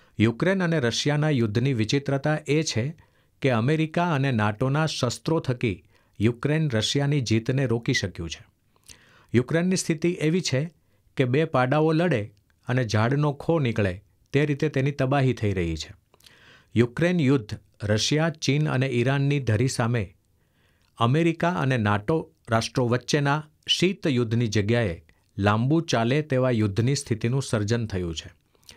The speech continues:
રશિયાએ યુક્રેનના શહેરો, નદી પરના બંધો, વીજ મથકો અને આંતરમાળખાકીય સુવિધાઓ પર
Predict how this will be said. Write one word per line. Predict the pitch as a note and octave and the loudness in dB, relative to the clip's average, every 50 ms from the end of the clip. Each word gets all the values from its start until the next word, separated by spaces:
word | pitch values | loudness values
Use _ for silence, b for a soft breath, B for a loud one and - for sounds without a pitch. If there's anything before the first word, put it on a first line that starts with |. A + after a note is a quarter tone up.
| B B B B B B B B B | B B B B B B B B B
રશિયાએ | G#2 A2+ A#2 - - C#3+ C#3 C#3+ D3+ D#3+ E3+ | -2 0 0 0 0 0 0 2 0 0 0
યુક્રેનના | D#3 A#2+ A2+ A2+ A2+ - B2+ B2+ B2+ B2 B2 | 0 0 0 0 0 0 -2 0 0 0 -2
શહેરો, | A#2+ - - A2 G2+ G#2 A2+ C3 C#3+ D#3 - _ _ _ _ - _ - - | -2 0 0 2 2 2 2 2 0 -2 -6 _ _ _ _ -20 _ -6 -2
નદી | G2+ G2+ G#2+ A#2+ A#2+ | 0 2 2 2 0
પરના | A#2 A#2+ A#2 A2+ A2+ G#2+ | 0 -2 -2 0 0 0
બંધો, | G2+ F#2+ F#2+ G2 G2 F#2+ A2 A#2 C#3 C#3+ - _ b b b b b b b b b F#2+ | 0 0 0 2 2 2 2 2 0 -2 -6 _ b b b b b b b b b 0
વીજ | G2 A2+ B2+ B2 - | 2 2 2 2 2
મથકો | A2 G2+ G2 F#2 - B2 C3+ - D3+ D#3 D#3+ E3 b b b b b b b b b | 2 2 2 2 0 -2 -2 0 -2 -2 -2 -4 b b b b b b b b b
અને | A#2 A#2+ C3+ C#3 | -2 0 0 0
આંતરમાળખાકીય | - A#2+ A2+ A2+ A#2 A2 - D#3 D#3+ D3+ C3+ A#2 A2 A2 G#2+ - - D3 C#3+ - D3 C#3 D3 D3+ | 0 0 0 0 -2 0 0 0 0 2 0 2 2 0 0 0 -2 -4 -2 0 0 0 0 0
સુવિધાઓ | C#3+ - C3 A2+ A#2 B2 A2+ A#2+ B2+ C3 | 0 -2 0 0 0 0 2 2 0 0
પર | B2+ - C3+ C3 A2+ F2+ | 0 0 -2 -2 -2 -4